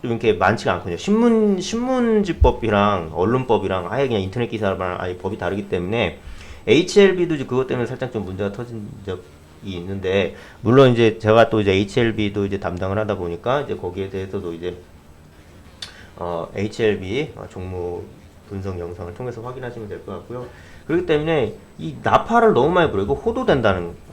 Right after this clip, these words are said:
호도를 한다라고 할 수도 있는 이제 그런 상황인데, 지금 이런 상황이 있잖아요. 아직 결과가 나오지 않았는데, 결과가 이, 삼, 삼 결과가 좋게 나오고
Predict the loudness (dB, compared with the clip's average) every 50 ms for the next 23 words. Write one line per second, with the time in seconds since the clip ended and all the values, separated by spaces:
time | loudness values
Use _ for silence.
0 | -8 -4 -2 0 2 4 4 6 6 6 6 6 4 2 2 4 4 6 6 6
1 | 4 2 2 2 0 0 0 -4 -8 -10 -8 -8 -6 -6 -6 -8 -8 -10 -10 -6
2 | -6 -4 -4 -4 -4 -4 -4 -4 -4 -6 -6 -4 -4 -2 -4 -4 -4 -6 -6 -6
3 | -2 0 2 2 2 2 2 2 2 2 2 0 -2 -4 -6 -6 -4 -4 -4 -4
4 | -4 -4 -6 -4 -6 -8 -8 -4 -2 0 0 0 2 2 2 2 2 0 0 0
5 | -2 -4 -6 -6 -6 -6 -6 -6 -8 -10 -8 -8 -6 -8 -8 -10 -14 -20 -20 -20
6 | -20 -20 -14 -4 0 2 4 4 6 8 8 8 8 6 -2 -10 -12 -6 0 2
7 | 4 4 4 4 4 4 2 2 2 0 2 2 2 2 4 2 2 2 2 -2
8 | -6 -4 -4 -2 0 2 2 4 4 2 2 0 0 0 0 0 -2 -6